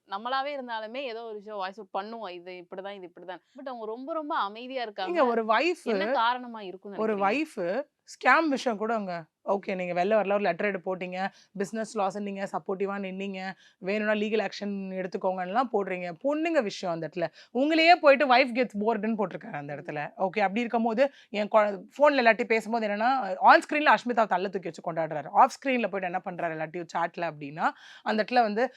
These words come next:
Speaker 2: ஆ, ஆ, "நாங்க லிவின்ல தான் வாழ்றோம், குழந்தைக்கேன்னு தலையெழுத்தேன்னு வாழ்றோம்," அந்த மாதிரி ஒரு ஸ்கின் சீன் கிரியேட் பண்றாரு எல்லார்கிட்டயும். ஓகே, அப்படி இருக்கும்போது எந்த ஒரு மனைவிக்கும் கோவம் வரணும்? ஒண்ணு. இன்னொன்னு, சக பெண்கள் பாதிக்கப்படுறாங்க அந்த இடத்துல. அட்லீஸ்ட் நீங்க அந்த பெண்களுக்காகவாவது வாய்ஸ் அவுட் பண்ணணும்ல அந்த இடத்துல. ஏன் பண்ண மாட்டேங்கிறீங்க?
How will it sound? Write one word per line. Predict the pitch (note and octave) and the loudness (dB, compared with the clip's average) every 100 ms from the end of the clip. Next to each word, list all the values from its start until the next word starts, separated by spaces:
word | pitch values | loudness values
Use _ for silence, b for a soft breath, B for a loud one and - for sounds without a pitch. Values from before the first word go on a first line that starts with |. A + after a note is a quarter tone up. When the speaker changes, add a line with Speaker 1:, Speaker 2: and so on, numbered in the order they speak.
| B - | B -2
Speaker 2:
ஆ, | F#3 F3+ E3 - | 0 0 -2 -8
ஆ, | G3 F3+ - | -10 -10 -6
"நாங்க | G#3+ A3+ G#3 | 0 0 2
லிவின்ல | G3 A3 G3 | 0 0 0
தான் | F3+ | 0
வாழ்றோம், | F3 D#3+ D#3 D#3+ - | 0 -4 -4 -8 0
குழந்தைக்கேன்னு | A3 A3+ B3 G#3+ G#3+ | 4 4 4 0 0
தலையெழுத்தேன்னு | F#3+ F3+ F#3 E3+ F3 | 0 0 -2 -4 -4
வாழ்றோம்," | E3+ D#3 E3+ | -4 -2 0
அந்த | F3+ A#3 | 0 2
மாதிரி | A#3 | 0
ஒரு | G3 - | -2 -4
ஸ்கின் | F#3+ | -10
சீன் | F#3 A#3 G#3 | -8 -8 -8
கிரியேட் | D#3+ D#3 D3 | -8 -10 -10
பண்றாரு | C#3+ C#3+ C#3 | -10 -10 -10
எல்லார்கிட்டயும். | C#3 F#3 D3+ C#3 - | -12 -12 -12 -12 -12
ஓகே, | D#3 E3+ B B | -10 -12 B B
அப்படி | B F3+ E4+ | B 0 2
இருக்கும்போது | D4 A3 B3 | 0 0 0
எந்த | A#3+ A3 C#4 | 0 4 6
ஒரு | A#3+ | 4
மனைவிக்கும் | G3 G3+ G#3 A3 G#3 | 2 -2 -4 -6 -6
கோவம் | G3+ | -2
வரணும்? | F#3+ F3+ D#3 D3 - | -2 -2 -6 -8 -4
ஒண்ணு. | G3 F3+ b b | -4 -6 b b
இன்னொன்னு, | A#3 C4+ C4+ | 0 2 2
சக | C4 B3 G#3 C4 | 2 2 2 2
பெண்கள் | - A#3 C#4+ C#4+ | 0 0 2 2
பாதிக்கப்படுறாங்க | G3+ F#3 F3 F3+ D#3+ D#3 | 0 -2 -4 -8 -6 -8
அந்த | D3+ D3 | -10 -12
இடத்துல. | D3 D#3 G3+ B3 | -10 -8 -6 -4
அட்லீஸ்ட் | C#4 | -2
நீங்க | B3+ A3+ | -2 -2
அந்த | G3+ | -4
பெண்களுக்காகவாவது | F3 G#3 B3 A#3 G#3+ A3 | -4 -4 -4 -2 -2 -4
வாய்ஸ் | G#3+ G3 G3 | -6 -8 -8
அவுட் | F3+ | -10
பண்ணணும்ல | E3 D#3 D#3 | -10 -12 -12
அந்த | D#3 D3+ | -14 -14
இடத்துல. | E3+ | -16
ஏன் | F3+ G#3+ A3 | -10 -8 -8
பண்ண | F3+ F#3 | -10 -12
மாட்டேங்கிறீங்க? | F#3 D#3 D3 C#3 | -14 -16 -20 -20